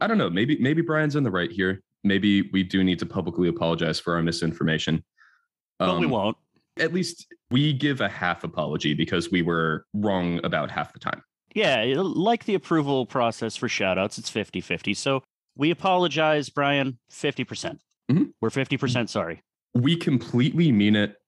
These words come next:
Speaker 1: And by completely, I mean half. You know, I, shoot, I had a segment intro to this, but I forgot to do that. <laughs>
Speaker 2: Okay.
Speaker 1: Too late. We already, we already did it.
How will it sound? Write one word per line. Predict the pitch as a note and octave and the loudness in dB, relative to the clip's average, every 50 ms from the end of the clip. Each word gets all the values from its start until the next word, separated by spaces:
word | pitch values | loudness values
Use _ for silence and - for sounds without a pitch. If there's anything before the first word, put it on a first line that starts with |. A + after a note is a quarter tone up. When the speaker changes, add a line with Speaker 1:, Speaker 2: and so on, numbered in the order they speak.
| _ _ _ _ _ _ | _ _ _ _ _ _
Speaker 1:
And | G#2 G#2 G2 | 0 0 2
by | F#2+ F#2+ | 2 0
completely, | F#2 - G2 F2+ - - A2 G#2 E2+ G2+ G2 F#2 F#2 F2+ - - | 0 0 -2 -2 0 0 0 0 2 2 4 4 4 2 2 0
I | F2+ | 0
mean | F#2 F#2+ F#2 F2 E2+ D#2+ | 2 2 2 2 0 -2
half. | - - D#2 - - - _ _ _ _ _ _ _ _ _ _ _ _ _ _ _ _ _ _ _ | -2 -6 -8 -8 -10 -16 _ _ _ _ _ _ _ _ _ _ _ _ _ _ _ _ _ _ _
You | C#3 D#3 | -2 0
know, | F#3+ A#3 A3+ G3 - - - _ - | 0 2 0 0 -2 -4 -8 _ 0
I, | C3+ D3+ D3+ C#3+ C3+ B2+ A#2 G#2+ A2+ A2+ - _ _ _ _ _ _ | 0 2 2 2 2 4 2 2 0 -2 -10 _ _ _ _ _ _
shoot, | - - - F#2+ E2 | -6 -2 0 0 2
I | - - G2+ | 2 2 2
had | A2+ A2 | 2 0
a | G#2+ | 0
segment | G2+ - - F#2+ F2+ F#2+ D#2+ B1+ | -2 -2 -4 -2 -2 -2 -2 -2
intro | D2 D#2+ - D#2+ D#2 | -4 -2 -2 -4 -2
to | D#2 | -2
this, | C#2 D2 C#2+ - | -2 -2 -4 -4
but | - - | -4 -4
I | F2 | -4
forgot | E2 - E2 F2 E2+ E2 | -4 -2 -2 -2 -2 -2
to | - C2+ | -2 -2
do | C#2 C#2+ | -2 -2
that. | - G1+ - - _ _ | -2 -2 -4 -6 _ _
<laughs> | - C3 - - - - - - - - - - - - - C#4+ - - - F#4 - | -2 -2 -2 -4 -12 -12 -12 -10 -8 -8 -6 -6 -8 -6 -6 -8 -8 -6 -6 -4 -2
Speaker 2:
Okay. | - C#3+ C#3 - - - D#3+ - - - F3+ - - _ _ - - - - - - - _ _ _ - - - - - - _ _ _ _ _ _ _ _ _ - | -2 -2 -2 -2 -2 -4 -4 -4 -4 -6 -8 -8 -8 _ _ -20 -20 -10 -10 -10 -10 -10 _ _ _ -14 -12 -12 -12 -12 -14 _ _ _ _ _ _ _ _ _ -4
Speaker 1:
Too | - A3 A3+ | -2 0 0
late. | G#3 A3 D3+ G#2+ | 0 0 0 0
We | A2+ A#2 | 0 2
already, | B2+ D3 D#3 D3+ C#3 A#2+ | 2 2 2 2 2 2
we | - B2 C3 | 2 2 2
already | D3 D#3 D3+ D3 | 2 0 0 -2
did | C3 C3+ A#2 F#2+ | 0 0 0 0
it. | E2+ D#2+ | -2 -4